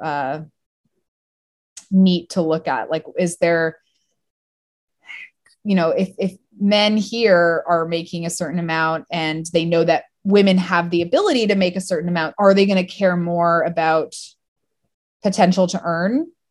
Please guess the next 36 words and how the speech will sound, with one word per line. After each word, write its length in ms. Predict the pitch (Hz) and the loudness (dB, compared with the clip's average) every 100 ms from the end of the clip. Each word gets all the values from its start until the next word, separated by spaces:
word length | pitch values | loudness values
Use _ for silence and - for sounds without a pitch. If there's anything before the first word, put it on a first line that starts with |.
| - | -6
than 440 | 175 175 170 165 - - | 0 2 2 -2 -12 -8
a 100 | 185 | -6
man 360 | 170 165 160 160 | -2 -2 -2 -4
in 100 | 156 | -6
a 60 | |
culture 440 | 156 160 156 175 160 | -6 -8 -6 -6 -4
where 180 | 160 | -4
women 360 | 160 160 151 151 | -2 -2 -2 -6
don't 260 | 139 143 151 | -6 -6 -6
really 200 | 135 151 | -8 -8
have 240 | 101 90 | -12 -10
the 120 | 139 | -10
same 360 | 151 156 127 151 | -8 -8 -10 -10
potential 460 | 180 127 127 131 | -16 -18 -18 -18
to 100 | - - | -18 -18
earn? 260 | 95 87 180 | -16 -16 -14
So 260 | - 131 170 | -8 -6 -6
I 60 | |
don't 100 | 156 | -6
know. 180 | 117 170 _ _ - | -8 -14 _ _ -6
That's 480 | 160 185 - - _ _ _ _ _ _ _ _ 190 | -6 -6 -16 -18 _ _ _ _ _ _ _ _ -6
not 260 | 175 - | -6 -4
something 280 | 180 160 156 | -8 -8 -6
that 100 | 147 | -6
I 160 | 147 143 | -6 -6
looked 240 | - - | -10 -12
at, 160 | 110 - | -14 -12
but 200 | 98 90 _ _ _ | -16 -16 _ _ _
thought 160 | 156 139 | -4 -4
it 80 | 107 | -6
would 140 | 170 | -10
be 180 | 151 156 | -10 -12
an, 180 | 156 - | -14 -16
an 100 | 175 | -12
interesting 360 | 160 - - 170 | -12 -14 -14 -14
point. 280 | 170 143 | -12 -14